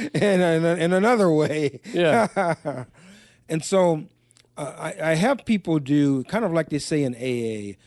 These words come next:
Speaker 1: A, a fearless self-inventory. Who are you?
Speaker 2: Mm.
Speaker 1: What are your, what do you like about yourself? What do you love about yourself? What do you dislike about yourself? What do you love and like about your partner? What do you dislike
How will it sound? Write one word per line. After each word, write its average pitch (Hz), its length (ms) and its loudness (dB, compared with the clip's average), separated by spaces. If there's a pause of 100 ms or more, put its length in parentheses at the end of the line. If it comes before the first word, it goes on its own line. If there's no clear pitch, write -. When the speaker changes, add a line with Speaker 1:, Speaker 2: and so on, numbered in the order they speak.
(180)
Speaker 1:
A, 110 80 -12
a 107 40 -10
fearless 170 720 0
self-inventory. 113 1200 -6 (220)
Who 254 160 4
are 160 180 2
you? 80 160 -16 (960)
Speaker 2:
Mm. 101 300 -8
Speaker 1:
What 202 200 0
are 214 60 2
your, 156 320 0
what 202 120 -2
do 226 60 -4
you 185 100 -2
like 143 280 -2
about 117 340 -12
yourself? 87 360 -20 (240)
What 90 120 -10
do 123 60 -6
you 139 80 -6
love 135 240 -2
about 107 380 -12
yourself? - 300 -20 (320)
What 104 120 -14
do 107 60 -10
you 120 80 -6
dislike 208 460 -4
about 101 360 -8
yourself? - 400 -20 (340)
What 226 100 2
do 254 60 0
you 208 140 4
love 147 300 4
and 139 120 0
like 127 240 -2
about 131 340 -2
your 147 80 -2
partner? 160 460 -4 (300)
What 113 160 -6
do 123 60 -6
you 143 100 0
dislike 131 680 -2